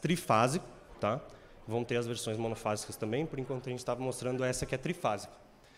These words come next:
É um inversor híbrido, eu não gosto tanto desse termo híbrido porque ele fica um pouco em aberto, né?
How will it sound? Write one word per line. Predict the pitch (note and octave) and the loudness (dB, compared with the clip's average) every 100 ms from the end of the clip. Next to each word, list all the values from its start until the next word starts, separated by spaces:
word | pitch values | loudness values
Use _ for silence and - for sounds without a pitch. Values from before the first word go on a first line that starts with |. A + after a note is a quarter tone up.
| - - - | -20 -6 4
É | |
um | |
inversor | E3+ F3+ G#3 | 4 8 6
híbrido, | F3+ G#3 A#3 A#3+ - | 8 6 4 2 -2
eu | D3+ | -2
não | F#3+ | 2
gosto | G3 F3+ F3+ | 4 2 2
tanto | E3+ E3 | 0 2
desse | D#3 - | 0 2
termo | D#3+ D#3 | 4 4
híbrido | D#3 D#3+ E3 | 4 4 0
porque | - F3 | 2 2
ele | D#3+ | 2
fica | - E3+ | -2 -4
um | |
pouco | D#3+ D#3+ | -2 0
em | E3 | 2
aberto, | E3 C#3 C3 A2+ G#2+ | 2 4 4 4 2
né? | G#2+ | -2